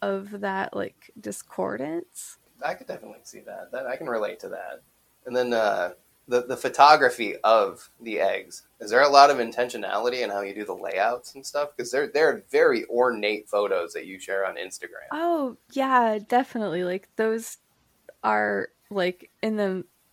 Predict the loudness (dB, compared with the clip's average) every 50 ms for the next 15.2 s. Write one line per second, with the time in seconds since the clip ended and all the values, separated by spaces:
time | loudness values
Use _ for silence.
0 | _ 2 4 4 4 4 2 0 0 -2 -2 -2 -2 -2 -2 -2 0 0 0 0
1 | -2 -4 -4 -4 -4 -4 -4 -4 -6 -6 -6 -6 -10 -8 -6 -6 -4 -4 -4 -6
2 | -6 -8 -8 -10 -8 _ -6 -6 -6 -6 -6 -6 -6 -6 -6 -6 -6 -8 -8 -10
3 | -18 _ _ _ _ _ _ _ _ _ _ 0 0 2 2 2 2 2 2 2
4 | 0 0 -2 -2 -2 -2 -2 -4 -10 -20 _ _ _ _ _ _ _ _ _ _
5 | _ _ _ _ -20 -18 -6 -4 -2 -2 -2 -2 -2 -4 -4 -4 -2 -2 -2 -2
6 | -2 -4 -6 -8 -8 -6 -6 -6 -4 -6 -6 -8 -6 -6 -6 -8 -8 -8 -8 -8
7 | -6 -6 -6 -6 -6 -8 -8 -10 -10 -10 -8 -6 -6 -6 -6 -10 _ _ _ -12
8 | -12 -10 -6 -6 -4 -4 -4 -6 -8 -10 -10 -8 -4 -4 -2 -2 -2 -4 -8 -6
9 | -6 -6 -6 -6 -6 -8 -10 -12 _ _ _ _ -8 -6 -4 -4 -2 -2 -2 0
10 | 0 0 -2 -4 -6 -10 -14 -18 -16 -8 -2 0 2 2 2 0 -4 -8 -12 _
11 | -4 -4 -4 -2 -4 -6 -6 -6 -6 -6 -8 -8 -10 -12 -14 _ _ _ _ _
12 | _ _ _ _ -10 -10 -8 -8 -10 -14 _ _ _ _ _ _ _ -6 -4 2
13 | 4 4 4 4 4 4 4 4 4 2 -2 -4 -4 -2 0 0 0 0 0 -2
14 | -2 -2 -2 -4 -4 -6 -8 -6 -6 -8 -8 -8 -8 -8 -8 -8 -10 -10 -10 -12
15 | -12 -16 -20